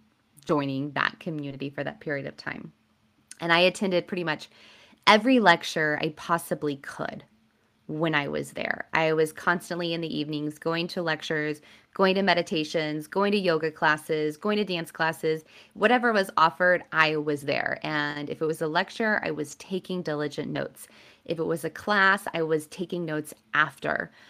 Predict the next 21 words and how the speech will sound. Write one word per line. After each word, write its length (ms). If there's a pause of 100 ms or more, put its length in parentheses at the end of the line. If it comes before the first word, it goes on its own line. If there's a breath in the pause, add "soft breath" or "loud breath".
(1120 soft breath)
s-, 400 (100)
searching 1120 (100)
ravenously, 1500 (200)
ferociously 920
for, 960 (840 soft breath)
ferociously, 680
it's 180
not 180
a 80
word, 300
<laughs> 20
ferociously, 1000 (560 loud breath)
for 580
the 260
answer 360
to 360
how 440
could 300
I 160
be 300
thin? 340